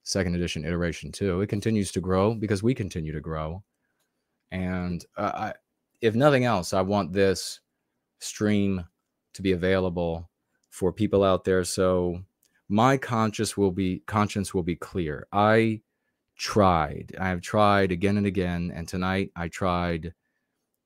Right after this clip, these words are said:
very calmly to share the truth about what is, uh, what's going on with resistance to anti-whiteism, how it is a,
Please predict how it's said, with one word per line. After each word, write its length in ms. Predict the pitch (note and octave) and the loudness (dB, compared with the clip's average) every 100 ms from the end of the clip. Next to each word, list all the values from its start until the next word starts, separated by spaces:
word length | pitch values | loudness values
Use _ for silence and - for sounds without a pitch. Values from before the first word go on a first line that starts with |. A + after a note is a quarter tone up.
| _ _ _ | _ _ _
very 220 | F#2+ G2 | 2 4
calmly 720 | F#2+ G#2+ G#2+ A2+ A#2+ A#2+ B2+ - _ _ _ _ _ _ _ _ _ _ _ _ _ | 4 0 0 2 0 -2 -6 -10 _ _ _ _ _ _ _ _ _ _ _ _ _
to 160 | - F#2+ | -6 -4
share 240 | - G#2+ | 2 2
the 80 | F#2 | 2
truth 560 | - - B2 C#3 - - _ | -4 0 2 2 -6 -20 _
about 500 | - F#2+ G2+ G#2 G2+ - _ _ _ _ | -8 2 2 2 -2 -6 _ _ _ _
what 280 | F#2+ G2+ G2 | -4 -2 -2
is, 480 | F#2+ F#2 F2 D#2+ - | -4 -4 -4 -4 -6
uh, 260 | F2+ D#2+ - - - | -6 -8 -12 -18 0
what's 240 | G#2+ - | 0 2
going 260 | A2+ G#2 F#2+ | 2 2 2
on 480 | F#2+ G2+ A2 B2 A#2+ - | 0 0 -2 -4 -10 -6
with 160 | F#2+ | -4
resistance 580 | F2 F2 G2 F#2+ G#2+ F#2+ | -2 0 0 -2 -2 -4
to 120 | - | -4
anti-whiteism, 840 | G#2 G2 G2 F#2+ G2+ G2+ G#2+ B2+ C3+ _ _ _ | -4 -2 0 0 0 -2 -6 -14 -16 _ _ _
how 480 | - G2+ G#2 G#2+ G#2 - | -2 4 4 6 2 0
it 160 | F#2+ | 0
is 200 | F#2 E2+ | 0 0
a, 400 | F#2 F2 E2+ D#2+ | -2 -2 -2 -4